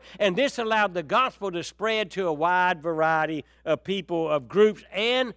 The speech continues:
nations. Romans ten eighteen mentions that, and that's exactly what happened. In fact, brothers and sisters, history tells us that the Roman Empire recruited soldiers from all the different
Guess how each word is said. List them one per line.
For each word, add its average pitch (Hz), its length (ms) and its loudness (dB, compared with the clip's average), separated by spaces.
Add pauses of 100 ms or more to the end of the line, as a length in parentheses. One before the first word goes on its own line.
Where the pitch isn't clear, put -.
(180)
nations. 175 840 -6 (220)
Romans 151 380 -2
ten 175 200 -6
eighteen 165 480 -4
mentions 156 440 -6
that, 131 400 -4 (440)
and 143 160 -4
that's 170 240 0
exactly 147 460 -6
what 131 240 -4
happened. 170 380 -8
In 123 80 -10
fact, 214 320 -10
brothers 143 320 -4
and 120 120 -14
sisters, 139 400 -12
history 160 360 -14
tells 160 400 -8
us 127 180 -8 (380)
that 151 280 0
the 131 100 -2
Roman 156 380 -2
Empire 147 500 -6
recruited 135 540 -6
soldiers 135 500 -6
from 127 240 -10
all 151 480 0
the 127 160 -8
different 147 400 -8